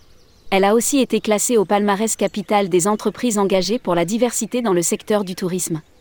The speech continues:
À lire, Tourisme, Vacances Bleues s'attaque à la semaine de quatre jours.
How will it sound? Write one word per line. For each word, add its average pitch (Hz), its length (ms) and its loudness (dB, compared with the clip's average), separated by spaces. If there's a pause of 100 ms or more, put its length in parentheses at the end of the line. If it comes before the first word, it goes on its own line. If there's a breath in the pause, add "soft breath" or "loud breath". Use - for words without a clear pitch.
(680)
À 202 80 2
lire, 220 380 -2 (260)
Tourisme, 220 480 -2 (220)
Vacances 202 420 -2
Bleues 208 140 2
s'attaque 220 400 -2
à 190 60 0
la 185 100 0
semaine 226 320 0
de 190 80 0
quatre 247 320 -2
jours. 185 320 -2